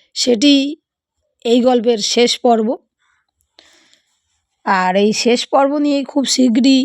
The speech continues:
আবার তোমাদের সামনে আমি আসব। আর গল্প তোমাদের কেমন লাগছে আমাকে অবশ্যই কমেন্টে জানিও। ভালো লেগে থাকলে বন্ধুদের সঙ্গে শেয়ার করে চ্যানেলটি সাবস্ক্রাইব করে, লাইক করে আমার পাশে থেকো,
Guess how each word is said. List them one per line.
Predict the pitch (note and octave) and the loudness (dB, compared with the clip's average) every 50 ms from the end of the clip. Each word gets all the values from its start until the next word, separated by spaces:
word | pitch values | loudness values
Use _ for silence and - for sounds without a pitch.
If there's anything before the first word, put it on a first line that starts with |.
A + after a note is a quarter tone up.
| D#4+ - _ _ | -2 -8 _ _
আবার | - G#3+ A3+ A#3 A#3+ A3 | -8 -4 -2 -2 -2 -2
তোমাদের | - B3 A3+ A#3+ A#3+ A3 A#3+ A#3+ | -2 -2 -2 -2 0 0 0 0
সামনে | A3+ - - G#3+ A3 A3+ A#3 A#3 A#3 | 0 0 0 0 2 2 2 0 0
আমি | A#3 A#3 A#3+ A#3 | 0 0 0 0
আসব। | G#3 G#3+ G#3 G3+ G#3 A#3 C#4 - - _ _ _ _ _ _ _ _ _ _ _ _ _ _ _ _ _ _ _ _ - | 0 0 0 0 0 0 -2 -4 -6 _ _ _ _ _ _ _ _ _ _ _ _ _ _ _ _ _ _ _ _ -10
আর | G#3+ G#3 G3 | -8 -6 -4
গল্প | F#3 A#3 A3+ A#3 A3 C4 C4+ C4+ C4+ C4+ C4+ C#4 - - _ _ _ _ | -2 -2 -2 0 0 2 4 6 6 6 4 4 0 -6 _ _ _ _
তোমাদের | - B3+ B3 B3 B3 A#3 B3+ B3+ B3+ B3 C4+ A#3 | -4 -2 0 2 2 2 2 2 2 0 -2 -6
কেমন | - A3+ G3+ G3+ A3 A#3 A#3+ A#3+ | -6 -6 -6 -6 -4 -6 -4 -4
লাগছে | A#3 A3+ A#3 A3+ - - - B3 A#3+ | -2 -2 -2 -4 -2 0 0 2 2
আমাকে | A3 G#3 G#3+ G#3+ G3+ A#3 | 2 0 -2 -2 0 0
অবশ্যই | G#3 F#3+ F#3+ G3 - - - C4+ | 0 0 0 -2 -2 -4 -4 -2
কমেন্টে | - A3 G3+ G#3 G#3 G#3 G3 G#3+ G#3 | 0 0 0 0 0 0 0 0 0
জানিও। | G#3 G3 F3+ G3 G3 F#3+ F#3+ F#3 - - G3+ | 0 0 -2 -2 -2 -4 -6 -8 -10 -10 -6
ভালো | D#3 F3+ F#3 G#3+ A#3+ B3+ | -4 -2 0 2 2 2
লেগে | B3+ C4 B3+ D4 B3 | 2 2 0 0 0
থাকলে | C4+ C4 C4+ C4+ C4+ A#3+ | 0 0 0 2 0 0
বন্ধুদের | G#3 A3 G#3+ G#3 A#3 G#3 A#3 A#3 | 0 -2 -2 -4 -2 -2 -2 -2
সঙ্গে | - A#3 A3+ A3+ A#3 | -2 -2 -2 0 -2
শেয়ার | A3+ - A3 G3+ G3 G#3 G3+ | -2 0 0 0 0 -2 -4
করে | - A3+ G#3+ A3 C4 - _ _ - - - - - - _ - | -6 -6 -6 -8 -10 -12 _ _ -20 -20 -20 -20 -20 -20 _ -6
চ্যানেলটি | - B3 G#3+ G#3+ A3+ A3 G3+ G3+ A#3 A#3 B3 - _ _ _ _ | -4 -2 -2 0 -2 -2 -2 -2 -2 -4 -4 -8 _ _ _ _
সাবস্ক্রাইব | - - B3+ A3 G3+ - - - - C4 C4+ C4 A3 | -8 -6 -4 -4 -4 -6 -4 -2 0 2 2 0 0
করে, | - C#4+ B3+ B3+ B3 | 0 0 2 2 2
লাইক | A#3 G#3+ G3+ G#3+ G#3+ - _ - | 2 2 0 -2 -4 -6 _ -2
করে | C4 A3+ A3 | 0 2 2
আমার | G#3 G#3 A3+ A3 | 2 0 0 -2
পাশে | - G3 F3+ F3+ - A#3+ A3 | -2 -2 -4 -2 -2 -2 -2
থেকো, | - B3 A3+ A#3+ | -2 -4 -4 -2